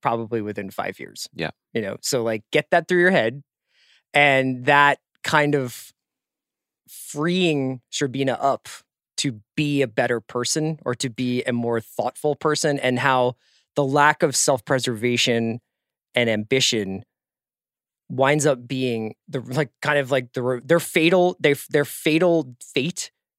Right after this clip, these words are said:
Speaker 1: is now, like, the reverse of the fatal flaw.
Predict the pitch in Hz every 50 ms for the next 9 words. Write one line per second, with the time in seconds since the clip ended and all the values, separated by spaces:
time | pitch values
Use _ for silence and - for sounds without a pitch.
0 | _ _ - 156 156 131 - 139 139 135 135 131 131 131 131 127 120 - 127 127
1 | 127 117 110 127 131 - - 151 110 117 127 - 147 127 123 120 110 - - 104
2 | 85 - -